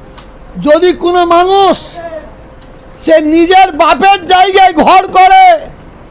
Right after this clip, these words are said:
বলছে, "হুজুর, ওর পাচাটা কুত্তাগুলোকে পাঠিয়ে দেয়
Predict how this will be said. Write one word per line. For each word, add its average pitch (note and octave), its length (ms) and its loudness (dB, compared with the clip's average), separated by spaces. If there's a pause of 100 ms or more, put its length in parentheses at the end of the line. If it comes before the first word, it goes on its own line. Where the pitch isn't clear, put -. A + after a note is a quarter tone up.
(480)
বলছে, E4 280 -2
"হুজুর, F#4 680 0 (2000)
ওর E4 300 2 (680)
পাচাটা F4 560 0
কুত্তাগুলোকে F4 880 -2
পাঠিয়ে E4+ 540 0
দেয় E4 360 0